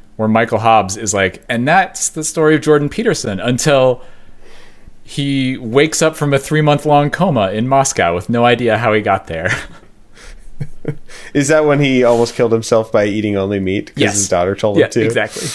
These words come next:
Speaker 1: Yep.
Speaker 2: Yeah.
Speaker 1: Yep.
Speaker 2: Uh,
Speaker 1: It's, it's
Speaker 2: my friends
Speaker 1: focused
Speaker 2: have been
Speaker 1: on the,
Speaker 2: having
Speaker 1: the
Speaker 2: w-
Speaker 1: crypto carnivores. They, they, <laughs> they call them at some point.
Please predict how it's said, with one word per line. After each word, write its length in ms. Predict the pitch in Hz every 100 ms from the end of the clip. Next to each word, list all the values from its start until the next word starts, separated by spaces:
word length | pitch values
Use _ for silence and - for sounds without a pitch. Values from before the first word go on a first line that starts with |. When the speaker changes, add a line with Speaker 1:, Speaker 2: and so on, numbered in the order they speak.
| -
Speaker 1:
Yep. 200 | 123 -
Speaker 2:
Yeah. 220 | 80 73 73 - - - -
Speaker 1:
Yep. 160 | 113 - _ -
Speaker 2:
Uh, 540 | 117 117 113 107 95 - -
Speaker 1:
It's, 280 | 143 135 - -
it's 140 | 151
Speaker 2:
my 60 | 151
friends 20 | 185
Speaker 1:
focused 120 | 190 240
Speaker 2:
have 40 |
been 80 | 208
Speaker 1:
on 60 |
the, 60 | 160
Speaker 2:
having 200 | 160 151
Speaker 1:
the 80 | 127
Speaker 2:
w- 160 | 113 123
Speaker 1:
crypto 640 | 156 - 143 127 117 110
carnivores. 840 | - 123 107 98 92 87 92 - -
They, 140 | 98 92 -
they, 100 | 104
<laughs> 440 | 101 - 202 170 -
they 200 | 135 127
call 240 | - 107
them 160 | 107 101
at 80 | -
some 180 | 107
point. 280 | 98 101 107